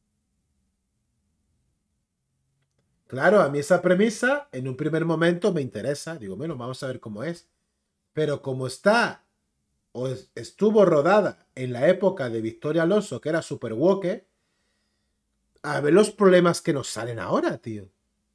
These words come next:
¿Os imagináis? Es que puede salir de todo, tío.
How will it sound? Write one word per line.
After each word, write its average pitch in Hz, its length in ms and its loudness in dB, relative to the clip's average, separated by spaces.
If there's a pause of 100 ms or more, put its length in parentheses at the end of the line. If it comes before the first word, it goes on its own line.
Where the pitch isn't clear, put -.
(2500)
¿Os - 180 -14
imagináis? 131 800 -8 (2750)
Es - 120 -14
que 180 120 -2
puede 180 200 2
salir 180 200 2
de 156 100 2
todo, 117 340 -6
tío. 110 240 -14